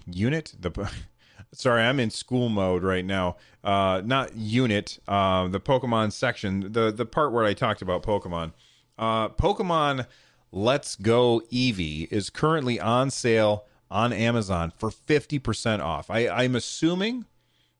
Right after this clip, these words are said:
that the reason that they are doing this is to clear out inventory, uh, to get, because they know that Let's, the Let's Go series is probably going to sell a lot fewer copies after Sword and Shield come out.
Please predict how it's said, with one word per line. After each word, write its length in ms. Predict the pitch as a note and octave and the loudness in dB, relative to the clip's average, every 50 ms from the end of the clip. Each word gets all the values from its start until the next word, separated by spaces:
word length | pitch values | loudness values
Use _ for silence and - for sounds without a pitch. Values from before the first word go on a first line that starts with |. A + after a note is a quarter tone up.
| _ | _
that 140 | - A2+ - | -10 -6 -2
the 80 | - A2+ | 0 2
reason 380 | A#2 C3 C#3 C#3+ C3+ D3 D3 | 4 4 4 2 2 0 -2
that 160 | C#3+ C#3 C3 - | -2 -2 0 2
they 80 | B2 | 2
are 100 | A#2+ A#2 | 4 4
doing 380 | G#2+ G2+ A2+ A2+ A#2 A2+ A2+ A2+ | 2 2 2 2 2 2 2 0
this 260 | A2+ A2+ - - - _ - - _ _ _ _ - | 0 0 -2 -4 -12 _ -20 -20 _ _ _ _ 0
is 320 | C3+ C3+ C3 B2 - - | 2 2 2 2 -2 -4
to 300 | - - - B2 A#2 - | -8 -4 0 0 0 0
clear 560 | - - - - A#2+ B2+ C#3 D3+ D#3+ D#3+ D3+ | -2 -8 -12 -6 -2 2 4 4 4 4 4
out 220 | C#3+ C#3 C3+ B2+ - | 4 4 2 2 0
inventory, 920 | B2+ B2 B2 B2 A#2 G#2+ F#2+ - A2+ G#2 F#2 F2 D#2+ D2+ D2+ F#2 G#2+ - _ _ _ _ _ _ _ _ _ - | 0 0 2 2 0 0 -2 0 0 2 2 2 2 0 0 -2 -4 -6 _ _ _ _ _ _ _ _ _ -2
uh, 240 | F#2 F#2+ G2 G2 G2 | 0 2 2 2 0
to 120 | F#2+ - A2 | 0 -2 0
get, 260 | A#2 D3 D3+ D#3 - | 0 0 0 0 -4
because 320 | C3 A#2 C3 C3+ A#2+ G#2+ | -4 0 0 0 0 2
they 140 | A#2+ A#2 A#2+ | 2 2 2
know 720 | A#2 A#2 B2 C3 C#3 C#3 A#2 G#2 G2+ F#2+ F#2+ F#2 F#2 F#2 _ - | 4 4 4 4 4 4 4 4 4 4 2 2 0 -2 _ 0
that 140 | A2 G#2 | 0 2
Let's, 360 | G2 F#2+ A#2 B2 A#2+ - - - | 2 4 2 2 2 0 -4 -10
the 240 | A2 G#2+ A2 G#2+ | -6 -2 0 2
Let's 260 | G#2 A#2 C3 B2+ - - | 2 4 2 2 0 0
Go 160 | C#3 A#2+ G#2+ | 0 0 0
series 360 | - - A#2 A2 G#2+ G2+ F#2+ | 0 0 0 2 2 0 -2
is 100 | F2+ - | -6 -12
probably 540 | - - - A#2+ A#2+ B2 B2 A#2 A2+ A2 G#2 | -10 -4 -2 0 0 0 0 0 0 0 0
going 260 | G2+ G#2+ G#2+ G#2 F#2+ | 2 2 0 0 0
to 60 | F#2 | -4
sell 380 | - - - A2 G2+ G2 G2 F#2 | -4 -2 0 2 2 2 2 2
a 140 | A2 G#2+ G2 | 2 2 2
lot 380 | F#2+ G2 G2+ A2+ A#2+ - - | 2 2 2 2 0 -2 -6
fewer 360 | - - A#2 A#2+ A#2+ A#2 A2+ | -8 -2 0 2 2 2 2
copies 580 | - - A#2 A2 A2 G#2+ - G#2+ G2 F#2+ F2+ F#2+ - - | 0 0 0 0 0 0 0 0 -2 -2 -4 -6 -8 -4
after 720 | A2 A2 A2+ A#2 A#2 - - A2 G2 F2+ E2+ E2 D#2+ - _ _ - _ _ _ _ | -2 0 0 0 -2 -2 -2 0 0 2 2 0 -2 -4 _ _ -20 _ _ _ _
Sword 360 | - - - B2+ A#2 A2 G2 | -14 -6 0 2 2 2 2
and 120 | F#2+ F#2 - | 0 -2 -4
Shield 340 | - - D#3+ D#3+ C#3+ G#2+ - | -2 0 2 2 2 0 -2
come 220 | - G2 E2+ E2 | -2 -2 0 0
out. 280 | D#2 D2 D2+ E2 - | 0 -2 -2 -4 -6